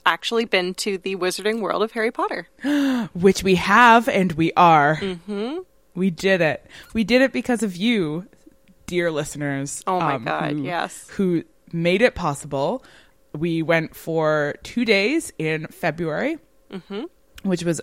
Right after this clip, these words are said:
Speaker 2: very smart because it was neither excruciatingly hot nor was it particularly crowded.
Speaker 1: Mm-hmm.
Speaker 2: We had, uh, I think that we did this in a very smart way. So we had one day that was, like, a big, exciting group affair,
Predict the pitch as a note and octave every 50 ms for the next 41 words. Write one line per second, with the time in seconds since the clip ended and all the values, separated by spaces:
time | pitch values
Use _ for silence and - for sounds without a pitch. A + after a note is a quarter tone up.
0 | - - D#3 D#3+ E3 E3+ F#3+ G#3 - - C#3+ D3 F3+ - - - F3+ - E3+ D#3
1 | D#3+ - - E3 D3+ D3+ D3+ C#3+ D3 C#3+ D3+ D3 D3 D3 - - - - - -
2 | D#3 D3+ D3 - D3 D3+ D3 D#3 D#3 D#3 C#3 C#3+ D3+ C#3+ C#3+ D#3+ D3+ D3+ D#3+ -
3 | - - - - - - - - _ - E3 D#3+ D3 D3 D3 C#3+ D3 D3 C#3+ -
4 | C#3+ C3+ C3 - - _ - E3+ E3+ - - - D3+ - E3+ D3+ C#3+ C#3 C#3 B2+
5 | - - - - D3+ C#3 E3 A3+ C#4+ F4+ - - - _ _ _ - F#3 E3+ -
6 | - F3 F3+ A#3+ D4 _ _ _ _ _ _ - D#3+ D#3+ D#3 D3 D#3 D3+ C#3+ C3+
7 | C3 C3 C3+ C3+ C#3 C#3+ - - - _ - D#3+ - - - - - E3+ - B3
8 | D4 F#4 - A#4+ B4 B4+ A#4+ - F4+ - E4 D#4 - D4 C4 F#3+ D#3+ D#3+ D#3 F3+
9 | D#3+ D#3 D#3+ D#3+ D#3 - - - D3+ C#3+ C3+ - - D2 - - F3 - - F3+
10 | F3+ E3+ E3+ F3+ F#3 F3 F3 F#3+ G#3+ A#3 A#3+ B3 B3 A#3+ A#3+ B3 A#3 G3+ F#3+ -
11 | E3+ E3 - E3+ D#3+ D#3 D3+ - - - E3+ D3 - - E3+ E3 D#3+ D#3+ D#3+ D3+
12 | D3+ D3+ E3+ - - - - - - - - F3 - - - F#3 D#3+ D#3+ D#3 D#3
13 | D#3 D#3+ D#3+ D3+ - - D3+ D3+ D3 - - - E3+ - - F#3 F3+ F3 F#3+ A3+
14 | C4+ D#4+